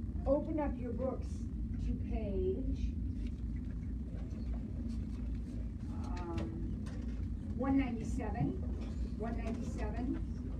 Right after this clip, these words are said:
and look at problems thirty-seven to forty-two.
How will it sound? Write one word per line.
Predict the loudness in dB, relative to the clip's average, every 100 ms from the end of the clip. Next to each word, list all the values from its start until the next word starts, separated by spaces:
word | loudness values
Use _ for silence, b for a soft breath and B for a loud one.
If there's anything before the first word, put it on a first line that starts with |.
| -2 -4 -2 0 0 -2 -2 -2 0 0 -2 0
and | 2 4 6
look | 4
at | 2 0
problems | 0 0 0 0 0 0
thirty-seven | 0 0 0 0 0 0 0 2 2 2 0 0
to | 2 2
forty-two. | 4 2 0 -2 2 2